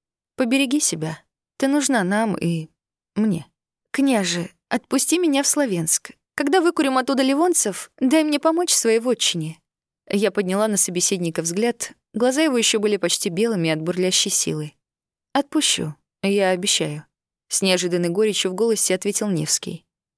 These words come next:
«Ступай, Яра». Он поднёс руку к моему лицу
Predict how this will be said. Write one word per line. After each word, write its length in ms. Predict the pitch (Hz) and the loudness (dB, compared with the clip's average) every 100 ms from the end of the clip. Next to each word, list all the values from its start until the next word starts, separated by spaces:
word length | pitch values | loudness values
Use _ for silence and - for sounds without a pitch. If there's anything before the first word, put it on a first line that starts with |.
| _ | _
«Ступай, 420 | - - - 175 | -6 -4 -2 -4
Яра». 320 | 151 151 147 - _ _ _ _ | -4 -8 -8 -12 _ _ _ _
Он 200 | - 190 | -4 -2
поднёс 400 | 180 180 180 180 | 0 -2 0 0
руку 220 | 226 220 | 0 -2
к 80 | 180 | -4
моему 200 | 175 165 | -2 0
лицу 460 | 160 156 - 220 | -2 -2 0 0